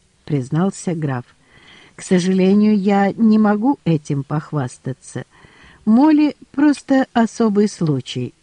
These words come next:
Она внучка моего дворецкого. Так, по крайней мере, мне ее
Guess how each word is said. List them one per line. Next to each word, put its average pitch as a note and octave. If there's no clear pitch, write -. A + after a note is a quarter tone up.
Она F#3
внучка F#3
моего F3+
дворецкого. D3
Так, D#4
по C4
крайней A#3+
мере, G#3+
мне F#3+
ее F3